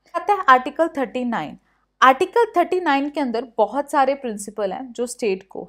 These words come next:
यानी गवर्नमेंट को फॉलो करने चाहिए। जैसे आप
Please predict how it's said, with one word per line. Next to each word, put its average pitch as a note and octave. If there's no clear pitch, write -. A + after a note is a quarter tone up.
यानी G3
गवर्नमेंट A3
को D4+
फॉलो G#3+
करने G3
चाहिए। E3
जैसे G3
आप B3